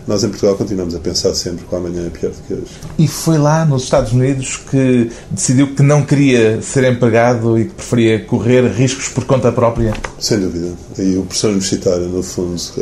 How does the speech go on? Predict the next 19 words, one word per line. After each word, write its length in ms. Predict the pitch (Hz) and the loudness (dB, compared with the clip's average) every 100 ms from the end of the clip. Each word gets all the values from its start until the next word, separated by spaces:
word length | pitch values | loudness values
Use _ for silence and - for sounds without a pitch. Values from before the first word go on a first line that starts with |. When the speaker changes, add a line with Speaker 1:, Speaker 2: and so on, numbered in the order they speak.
| 90 85 85 | -2 -2 -4
Speaker 1:
a 40 | 87 | -2
visão 280 | 95 101 98 | 0 0 -2
do 60 | |
professor 220 | - - | -2 -2
universitário 440 | 90 82 - 101 85 | -2 -2 -4 -2 -2
da 80 | 85 | -4
Universidade 360 | 85 - 90 | -6 -4 -4
Americana 380 | 90 92 - 120 | -2 -4 -2 -2
é 40 | 123 | -2
que 100 | - | -4
o 40 | |
professor 420 | 98 92 87 - 92 | -4 -6 -8 -4 -4
universitário 440 | 87 95 101 95 | -2 -2 0 0
está 140 | 95 | 2
ali 160 | 98 98 | 2 2
para 120 | 95 | -2
criar 200 | 101 104 | -2 0
um 100 | 98 | 0
império. 440 | 104 95 95 92 | -2 0 0 -2